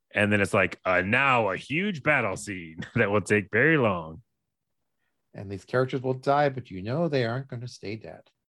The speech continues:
Speaker 1: Right. All right. Well, I'll, I'll watch it.
Speaker 2: What's
Speaker 1: Just
Speaker 2: your
Speaker 1: 'cause it's
Speaker 2: guess?
Speaker 1: podcast.
Speaker 2: What, what do you think you'll rate it?
Speaker 1: You're not gonna like it. I think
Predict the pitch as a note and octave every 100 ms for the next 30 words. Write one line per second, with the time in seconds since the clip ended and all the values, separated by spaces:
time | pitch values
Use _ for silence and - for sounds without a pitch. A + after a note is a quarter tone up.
0 | _ - D2 C#2 - _ _ _ _ _
1 | _ _ - A2+ A2+ C3 A#2+ C3 C#3 A#2+
2 | C3+ A#2 F2+ - F2 _ _ _ - C3
3 | - - A2+ G2+ - - F#2 C#3+ C#3 A#2+
4 | - - C3 B2 B2+ A#2+ G#2 G2+ G2 -
5 | _ _ _ _ - - _ _ _ _
6 | _ _ _ _ _ _ _ _ _ _
7 | _ - F#2+ F#2+ D#2 C2+ C#2 - - -
8 | _ _ _ _ _ _ _ _ _ _
9 | _ _ _ _ _ _ _ _ _ _
10 | _ _ - G2+ A2+ D#2+ D2 -